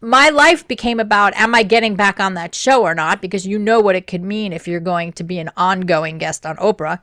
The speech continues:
could change your life. And, um, it was still a fabulous thing to have done it, and I have loads of stories that came from that.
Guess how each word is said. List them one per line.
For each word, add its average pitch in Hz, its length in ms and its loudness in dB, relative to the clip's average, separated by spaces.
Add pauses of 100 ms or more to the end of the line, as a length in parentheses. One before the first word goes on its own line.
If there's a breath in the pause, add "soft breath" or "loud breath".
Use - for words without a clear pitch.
could - 120 -20 (200)
change 202 300 -10
your 160 100 -10
life. 196 520 -6 (600 loud breath)
And, 226 400 4 (100)
um, 202 520 2 (460)
it 220 220 2
was 226 160 2
still 311 200 4
a 254 60 6
fabulous 240 500 4
thing 214 200 -2
to 196 100 -4
have 180 180 -2
done 202 220 2
it, 196 120 0
and 180 120 -2
I 165 40 0
have 165 100 -4
loads 180 240 -2
of 165 80 -6
stories 160 640 -2
that - 260 -6
came 175 200 -8
from 180 200 -8
that. 214 260 2